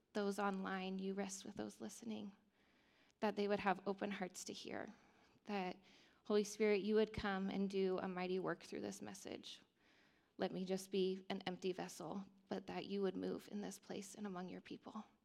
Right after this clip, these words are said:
We pray this in your name. Amen. So I am a visual learner, so I needed a map for this portion. I thought it'd be helpful for all of us.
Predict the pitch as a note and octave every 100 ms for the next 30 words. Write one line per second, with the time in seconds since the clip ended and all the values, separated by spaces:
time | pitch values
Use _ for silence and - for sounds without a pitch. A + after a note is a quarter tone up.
0 | _ _ - G#3+ G3+ - - F3 D#3+ -
1 | F#3 - _ _ _ A3+ - - _ _
2 | _ _ _ _ _ _ - - _ _
3 | _ _ - - - - - - A#3+ A#3
4 | A3 A#3 B3 C4+ D#4 C#4+ A3+ G#3+ G3+ G#3
5 | G#3+ F#3 F#3+ F#3 A3+ C4 C4+ G3+ E3 D#3+
6 | A3 - - - - - - _ - B3
7 | B3 B3 D4+ A4 A4 F4 A3+ F3 - F3+
8 | D#3 D3 - D3 - - F#3 - - F#3+
9 | B3 B3 A#3+ B3 A#3+ - A#3 A#3 - D#3+
10 | C3 - - -